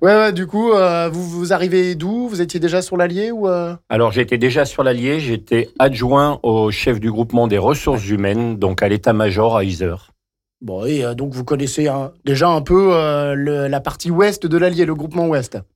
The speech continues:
Speaker 2: Alors, je, euh, j'ai pas la prétention de connaître
Speaker 1: <laughs>
Speaker 2: la partie ouest de l'Allier, ni même l'Allier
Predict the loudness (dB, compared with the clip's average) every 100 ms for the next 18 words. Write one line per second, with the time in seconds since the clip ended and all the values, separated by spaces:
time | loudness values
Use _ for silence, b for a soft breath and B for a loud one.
0 | _ 0 0 0 0 2 2 0 0 0
1 | 2 0 0 0 0 0 -2 0 0 2
2 | 2 -2 -2 -4 0 2 2 0 0 2
3 | 4 2 0 0 0 0 2 2 0 0
4 | 2 2 -2